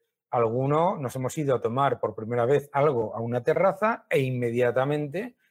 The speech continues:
piensas que vamos a volver a tener el mismo nivel de recuperación y de crecimiento que teníamos en el dos mil diecinueve. Si ignoramos que ya estábamos en ralentización en dos mil diecinueve,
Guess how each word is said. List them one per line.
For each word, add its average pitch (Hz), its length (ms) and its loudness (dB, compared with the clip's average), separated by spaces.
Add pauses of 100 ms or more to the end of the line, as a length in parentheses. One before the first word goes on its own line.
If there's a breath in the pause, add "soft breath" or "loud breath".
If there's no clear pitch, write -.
(120)
piensas 160 640 0 (160)
que 143 100 2
vamos 131 320 0
a 143 80 4
volver 131 500 0
a 127 80 -10
tener 131 400 -4
el 120 160 -6
mismo 127 320 -4
nivel 120 400 2 (220 soft breath)
de 135 420 2 (320 soft breath)
recuperación 139 880 0 (180 soft breath)
y 143 160 0
de 123 520 2
crecimiento 139 440 0
que 151 80 0
teníamos 120 380 0
en 127 80 0
el 117 80 0
dos 110 140 0
mil 117 140 0
diecinueve. 104 520 -4 (240)
Si - 240 -4
ignoramos 151 680 2
que 127 140 -2
ya 151 120 4
estábamos 175 480 2
en 123 140 -2
ralentización 113 640 -2
en 139 100 0
dos 104 140 -2
mil 123 140 -2
diecinueve, 147 600 2